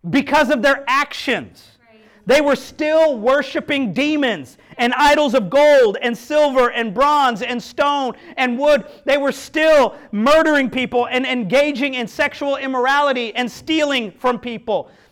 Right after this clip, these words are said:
Speaker 1: That's how he could tell. That's why he said they still haven't repented, because they're still doing these things. Repentance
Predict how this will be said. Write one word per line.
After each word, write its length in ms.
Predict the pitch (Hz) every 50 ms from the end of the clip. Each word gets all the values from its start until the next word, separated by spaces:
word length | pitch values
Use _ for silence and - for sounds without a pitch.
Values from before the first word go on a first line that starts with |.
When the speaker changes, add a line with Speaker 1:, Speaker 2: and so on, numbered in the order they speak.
| _
Speaker 1:
That's 360 | - 170 165 269 320 311 - -
how 220 | 285 294 302 285
he 160 | 262 285 294
could 220 | - - 247 185 -
tell. 240 | - 294 294 254
That's 260 | 214 262 302 302 - 320
why 160 | 294 285 269
he 140 | 247 269 254
said 280 | - - 294 285 269
they 120 | 277 254 247
still 300 | - - 349 294 294 277
haven't 280 | 262 277 262 277 254 254
repented, 480 | 240 240 - 277 294 285 226 262 220 - - - - -
because 320 | 277 269 269 294 269 190
they're 160 | 202 262 233
still 640 | - - - - - 311 302 302 302 302 294 277 - - - - 170 156
doing 500 | 139 269 302 294 294 294 294 294 277 277 - - -
these 540 | 185 160 269 262 262 262 269 269 240 - _ _ _ _ _
things. 840 | - - - - 302 302 294 269 247 208 170 147 120 101 92 - _ _ _ _ _ _ _ _ _ _ _ _ _ _ -
Repentance 1040 | 180 202 240 233 240 - - - 294 330 330 339 - - 269 240 240 240 - -